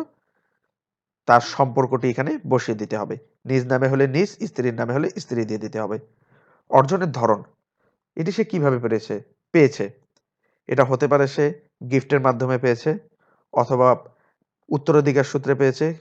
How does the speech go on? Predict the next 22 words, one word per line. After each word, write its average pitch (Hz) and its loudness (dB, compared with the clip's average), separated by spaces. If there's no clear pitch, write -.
অথবা 147 0
কোনো 156 2
অনুষ্ঠানে 143 -2
তাকে 131 2
দান 117 2
করা 123 2
হয়েছে, 131 -4
অথবা 135 -2
ক্রয় 131 6
করা 123 4
হয়েছে। 123 -2
যেহেতু 143 -2
সে 175 0
উপহার 131 2
হিসেবে 123 -4
পেয়েছে 123 -2
তাই 120 6
এখানে 127 -4
অন্যান্য 113 -2
দেওয়া 110 0
হয়েছে, 107 -8
যার 165 8